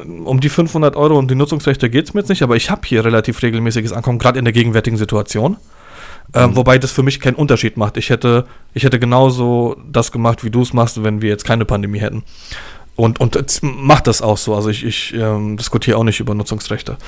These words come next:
Speaker 1: Ähm, oder sagt man, nee, es sind Nutzungsrechte, die dir als Fotograf zustehen, sie zu verkaufen. Und, äh, darauf beharre ich dann. Das würde mich echt mal interessieren.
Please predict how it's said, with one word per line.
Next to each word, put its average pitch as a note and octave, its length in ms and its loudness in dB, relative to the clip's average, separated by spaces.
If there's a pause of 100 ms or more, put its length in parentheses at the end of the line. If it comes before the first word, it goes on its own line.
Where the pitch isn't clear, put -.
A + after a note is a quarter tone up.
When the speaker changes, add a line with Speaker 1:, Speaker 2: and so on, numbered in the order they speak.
(460)
Speaker 1:
Ähm, A2+ 240 2
oder C#3+ 400 6
sagt C3 440 -2
man, B2 260 -2
nee, G#2 200 -4 (580)
es - 160 -2
sind A2+ 340 -2
Nutzungsrechte, C3+ 1120 0 (720)
die G#2+ 240 0 (220)
dir A#2 180 4
als A2 180 0
Fotograf A2 640 2
zustehen, C3 540 -2
sie C3+ 120 -2
zu C3+ 120 -6
verkaufen. D3 640 -2 (500)
Und, A2+ 260 2
äh, - 40 -8 (640)
darauf G#2+ 400 0
beharre A2+ 340 2
ich G2+ 120 -6
dann. G#2 180 -10 (1080)
Das - 180 4
würde C#3 120 -2
mich B2+ 140 0
echt B2+ 180 0
mal A#2+ 100 2
interessieren. A2 500 -2